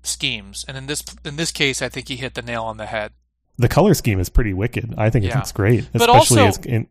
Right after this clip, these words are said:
Speaker 1: but also
Speaker 2: comparison to the clothing on the figures.
Speaker 1: But in s-, in some, in, in terms of some sort of, like, incantation or chant or,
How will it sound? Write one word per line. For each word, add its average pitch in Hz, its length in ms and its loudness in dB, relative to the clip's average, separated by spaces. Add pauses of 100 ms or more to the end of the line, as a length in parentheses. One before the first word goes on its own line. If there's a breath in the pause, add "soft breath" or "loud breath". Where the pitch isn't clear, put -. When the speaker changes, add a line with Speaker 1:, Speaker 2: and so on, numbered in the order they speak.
(380)
Speaker 1:
but 269 100 0
also 302 220 6
Speaker 2:
comparison 120 400 2
to 104 40 -4
the 98 100 -4
clothing 113 440 4
on 92 100 0
the 95 60 0
figures. 98 580 0
Speaker 1:
But 208 160 -4
in 214 60 -4
s-, - 140 -2
in - 180 -8
some, 277 380 -2
in, 196 160 -10 (200)
in 202 80 -10
terms 277 360 -6
of 185 80 -4
some 185 200 -2
sort 185 160 -6
of, 147 80 -6
like, 139 220 -2
incantation 156 840 -4
or 135 100 -8
chant 143 480 -2
or, 131 340 -6